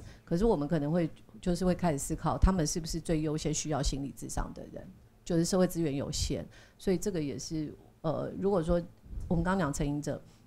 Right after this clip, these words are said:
但如果我们，我们进到监狱，呃，就是更生人的这个部分，监狱，更，更生人在出狱前的三个月到六个月，他们可能现在监狱里面都会有所谓的，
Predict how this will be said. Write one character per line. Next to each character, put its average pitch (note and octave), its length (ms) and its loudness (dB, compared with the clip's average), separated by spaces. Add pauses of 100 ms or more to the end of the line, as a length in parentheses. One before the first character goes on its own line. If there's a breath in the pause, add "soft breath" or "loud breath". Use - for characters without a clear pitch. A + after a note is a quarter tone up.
但 G3+ 160 6
如 G3 120 4
果 A2+ 60 4
我 G3+ 60 0
们， C#3 140 -4
我 D#3+ 140 0
们 D#3 120 0
进 G3 160 6
到 E3+ 140 2
监 D#3+ 260 0
狱， D#3+ 280 0 (580 soft breath)
呃， B2 280 -2
就 - 180 2
是 D#3+ 240 0
更 E3+ 160 4
生 E3 300 2
人 C#3 180 -4
的 C#3 100 -2
这 D3 140 -2
个 D3 80 -2
部 D#3 160 -2
分， D3 260 -2 (180)
监 F3+ 260 -2
狱， F#3 300 -4
更， G3 300 -2
更 A#3 160 0
生 A3+ 160 4
人 D#3+ 160 2
在 F3 140 2
出 F3+ 240 6
狱 F3 160 0
前 C#3+ 260 0
的 D3+ 160 -4
三 D#3+ 180 -2
个 E3 80 -2
月 D#3 140 0
到 D3+ 160 -2
六 D#3 140 -2
个 C#3+ 120 -6
月， D3+ 200 -4
他 E3+ 160 4
们 D#3+ 120 -2
可 D#3 140 -4
能 C#3 100 -4
现 D#3+ 180 -4
在 D#3+ 120 0
监 D#3 160 -2
狱 D#3+ 100 -4
里 C#3+ 80 -4
面 D3 160 -4
都 D3+ 180 0
会 D#3 140 6
有 C#3 140 0
所 C#3 160 2
谓 C#3 120 0
的， C#3 220 -4